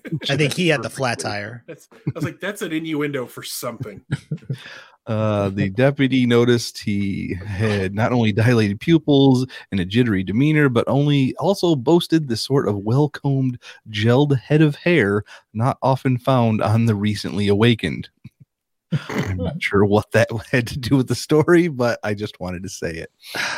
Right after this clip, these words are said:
Speaker 2: All right.
Speaker 3: Uh, let's see. Uh, he asked the man if he would perform a se-, field sobriety test. He laughed and refused, claiming he had gout.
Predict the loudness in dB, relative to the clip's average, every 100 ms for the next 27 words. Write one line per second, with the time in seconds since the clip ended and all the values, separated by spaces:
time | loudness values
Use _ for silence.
0 | -12 -16 -16 -14 -10 -6 -6 -6 -20 -20
1 | -20 -20 -20 -18 -18 -16 -6 -2 -2 0
2 | -2 -2 -6 -6 0 2 2 0 2 4
3 | 4 4 2 2 0 -2 2 2 2 0
4 | -2 -2 -2 0 0 -4 -8 0 2 2
5 | 0 2 4 2 2 2 2 0 -6 _
6 | _ _ _ _ -10 -6 -2 2 2 0
7 | -4 -6 -2 4 6 6 4 0 0 0
8 | 0 -2 0 0 -2 -2 0 -2 -6